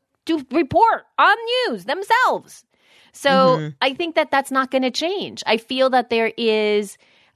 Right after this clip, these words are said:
Speaker 1: a, a level of refinement, that there's gonna be people who are really, there's gonna be one of those people that are gonna be really, really good at it. They're gonna be, like, not necessarily procasters, but they're gonna be very good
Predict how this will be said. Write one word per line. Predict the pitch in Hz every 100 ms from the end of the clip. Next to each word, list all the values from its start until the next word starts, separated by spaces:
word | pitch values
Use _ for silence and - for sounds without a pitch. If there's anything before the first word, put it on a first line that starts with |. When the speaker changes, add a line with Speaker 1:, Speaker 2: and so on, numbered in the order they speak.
| -
Speaker 1:
a, | 202
a | 214
level | 208 214 214
of | 202 180
refinement, | 180 - 151 180 220 370 427 196
that | 202
there's | 202 202
gonna | 214 202
be | 190
people | 196 196 214
who | 208
are | 185
really, | 175 196 196
there's | 208 220 220
gonna | 254
be | 240 240
one | 247
of | 254
those | 240
people | 254 240 240
that | 233
are | 220
gonna | 233
be | 214 208
really, | 175 202 202 196
really | 190 180
good | 175 165
at | 147
it. | 135 -
They're | 185
gonna | 214
be, | 196 202
like, | 190 165 151 - _ _ _ _ -
not | 214 -
necessarily | 214 202 196 190 170
procasters, | - - 175 190 226 208 - 220 214 -
but | 196
they're | 190
gonna | 196 185
be | 190
very | 175 247 285 269 226
good | 233 208 196